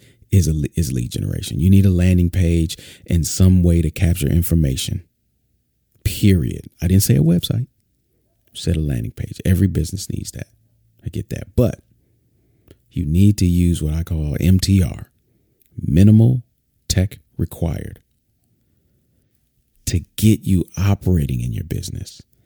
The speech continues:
and then let that operation define your needs, right? Then let a true expert recommend and implement it. That's how you're gonna grow your business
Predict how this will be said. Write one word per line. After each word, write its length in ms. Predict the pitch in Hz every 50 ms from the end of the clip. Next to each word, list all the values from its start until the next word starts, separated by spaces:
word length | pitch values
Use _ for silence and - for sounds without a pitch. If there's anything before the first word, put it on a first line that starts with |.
| _ _ _ _ -
and 220 | - 104 95 80
then 320 | 90 98 92 85 82 76 78
let 220 | 92 107 - -
that 160 | 110 101 92
operation 600 | 87 87 87 - 90 90 90 87 87 - - 80
define 720 | - 69 - - - - 92 92 92 85 85 82 76 73
your 160 | 73 69 67
needs, 640 | 69 69 76 80 71 62 53 50 - - - - - - _ _ _ _ _ _ _ _ _ _ _ _ _ _ _ _ _ _ _ _ _ _ _ -
right? 280 | - 92 123 - - - _ _ _ _ _ _ _ _ _ _ - -
Then 120 | 143 170
let 140 | 240 247 202
a 80 | 135
true 400 | - - - - - 139 139 - - -
expert 420 | - - - - - 80 78 58
recommend 580 | 57 71 82 - - 76 71 71 73 71 - -
and 160 | 65 - -
implement 440 | - - - - - - - - -
it. 100 | - _ _ _ _ _ _ _ _ _ _ _ _ _ _ _ _ _ _ _ _ _ _ _ _ -
That's 220 | - 110 139 - -
how 140 | 143 143 139
you're 180 | 123 117 117
gonna 180 | 110 110 101 98
grow 220 | 90 101 101 101
your 140 | 98 95 85
business 560 | - - 85 87 82 - - 57 60 - -